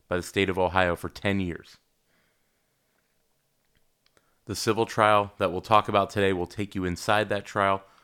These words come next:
a three-month-long television spectacle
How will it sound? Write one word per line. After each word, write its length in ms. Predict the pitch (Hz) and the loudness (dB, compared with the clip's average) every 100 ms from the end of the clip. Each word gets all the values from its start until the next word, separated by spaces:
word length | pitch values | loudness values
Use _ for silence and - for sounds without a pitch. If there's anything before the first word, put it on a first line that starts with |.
| _ | _
a 120 | 87 | -12
three-month-long 1300 | - - 117 131 123 110 110 - 98 98 92 90 - _ _ _ _ _ _ _ | -10 -4 2 4 4 4 2 0 0 2 0 -4 -12 _ _ _ _ _ _ _
television 640 | - 117 113 107 101 95 | 0 2 2 2 -2 -4
spectacle 640 | 90 - 104 - - - 80 | -8 0 0 0 -4 -12 -14